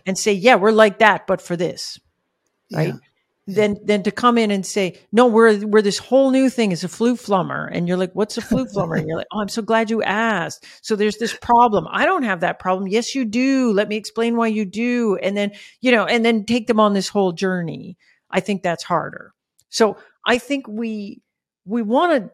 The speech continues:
Speaker 1: create new, new categories when it is essential, when there is no existing category for us to, to leverage. But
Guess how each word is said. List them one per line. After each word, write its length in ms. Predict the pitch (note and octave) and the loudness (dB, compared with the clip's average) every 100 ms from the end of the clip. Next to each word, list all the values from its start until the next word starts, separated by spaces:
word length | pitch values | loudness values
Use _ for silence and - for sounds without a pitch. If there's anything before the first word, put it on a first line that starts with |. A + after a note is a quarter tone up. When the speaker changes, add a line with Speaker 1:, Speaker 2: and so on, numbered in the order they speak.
| - | -16
Speaker 1:
create 420 | - B3 B3+ G3+ | -2 0 0 -2
new, 220 | A3 G3 - - - - - _ _ - | -2 -4 -8 -20 -20 -20 -20 _ _ -4
new 220 | G#3 A3+ | 0 0
categories 720 | - B3 B3+ A3 G3+ F3 F3 - _ _ | 0 0 2 4 4 2 -2 -14 _ _
when 320 | F3+ G#3+ A#3+ | 2 4 6
it 180 | A#3 - | 2 0
is 260 | G#3+ G#3 F#3+ | -4 -2 -2
essential, 760 | E3+ - B3+ A#3+ G3+ D#3+ D#3 _ _ _ | -6 -2 0 0 0 -6 -12 _ _ _
when 160 | G#3 G3+ | -2 0
there 120 | G3+ | 0
is 300 | - B3+ A3 | -2 -4 0
no 160 | A3+ G3+ | 2 2
existing 420 | E3+ F#3 - E3 | 0 -6 -6 -8
category 440 | F#3+ F#3 E3+ E3+ D#3+ | -4 -4 -2 -2 -4
for 220 | - E3+ | -4 -4
us 180 | D3+ - | -4 -6
to, 280 | D#3 D3+ - | -10 -10 -16
to 120 | - D#3 | -10 -4
leverage. 600 | D#3 C#3+ - - - - _ _ _ _ - | -4 -6 -12 -20 -20 -20 _ _ _ _ 0
But 240 | F#3 | 0